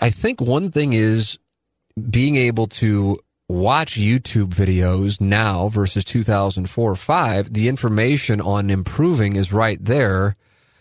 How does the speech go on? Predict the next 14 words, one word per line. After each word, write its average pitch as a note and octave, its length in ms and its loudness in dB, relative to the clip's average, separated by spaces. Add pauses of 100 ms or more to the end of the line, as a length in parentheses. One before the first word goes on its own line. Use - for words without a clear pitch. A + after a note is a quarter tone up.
(180)
And C#3 140 2
then D3+ 80 2
also G3 240 0
just B2 180 -4
having A#2+ 220 0
a F#2 60 -4
love G#2 360 0
for - 240 -2
it. G#2+ 60 0
If G#2+ 100 0
you A2+ 100 2
love C3+ 320 2
doing B2+ 320 2
something G2 640 -2